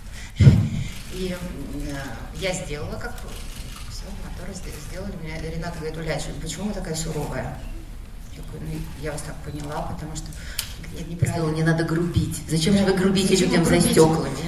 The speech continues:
Speaker 1: <laughs> Я говорю: «Я вас так поняла». А Ренат говорит: «Нет, неправильно, нужно,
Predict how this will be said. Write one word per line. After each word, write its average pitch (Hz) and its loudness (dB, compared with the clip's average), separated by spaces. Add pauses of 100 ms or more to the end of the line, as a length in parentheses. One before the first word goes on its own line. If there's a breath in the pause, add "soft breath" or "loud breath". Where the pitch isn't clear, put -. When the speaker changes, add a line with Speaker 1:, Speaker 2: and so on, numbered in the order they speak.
(120)
Speaker 1:
<laughs> - 8
Я - -4
говорю: 135 -4
«Я - -2
вас 196 -2
так 196 -4
поняла». 190 -4
А 156 -6
Ренат 196 -4
говорит: 190 -6
«Нет, 190 -4
неправильно, 196 -4
нужно, 190 -6